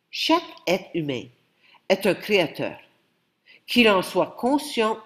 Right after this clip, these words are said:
ou non. Persona Kratia utilise le mot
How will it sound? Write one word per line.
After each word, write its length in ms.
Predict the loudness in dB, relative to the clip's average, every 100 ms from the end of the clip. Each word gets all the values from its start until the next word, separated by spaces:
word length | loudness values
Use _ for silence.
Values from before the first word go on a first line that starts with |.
| -6
ou 180 | -2 -2
non. 300 | -2 -6 -8 _ _ _ _ _ _ _ _ -14
Persona 340 | -14 -12 -12
Kratia 580 | -2 0 0 -4 -4 -4 -10 -20 -20 _ 2
utilise 560 | 2 2 0 0 2
le 120 | -2
mot 360 | 2 0 0